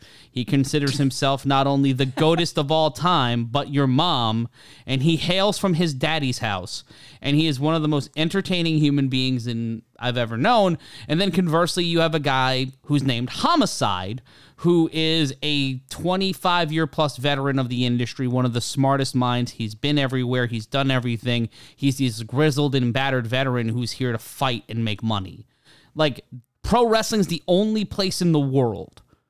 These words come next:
where you can have characters like that interact and it makes sense and it doesn't go against type, and you can stretch all these different aspects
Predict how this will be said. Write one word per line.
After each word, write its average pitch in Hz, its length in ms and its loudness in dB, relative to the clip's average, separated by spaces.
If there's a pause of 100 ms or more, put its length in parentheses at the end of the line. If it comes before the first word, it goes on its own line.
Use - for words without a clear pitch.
(480)
where 156 140 2
you 165 200 2
can 147 220 0
have 170 340 -2
characters 160 560 0
like 139 220 -2
that 135 240 0
interact 127 720 0 (100)
and 143 140 0
it - 80 -8
makes 127 340 -2
sense 104 560 -2
and 131 140 0
it 117 180 -4
doesn't 123 280 0
go 123 200 0
against 110 340 -4
type, 113 320 -4 (360)
and 139 180 2
you 143 60 0
can 127 560 0
stretch - 880 -4
all 165 280 4
these 139 220 0
different 123 460 -4
aspects 113 800 -6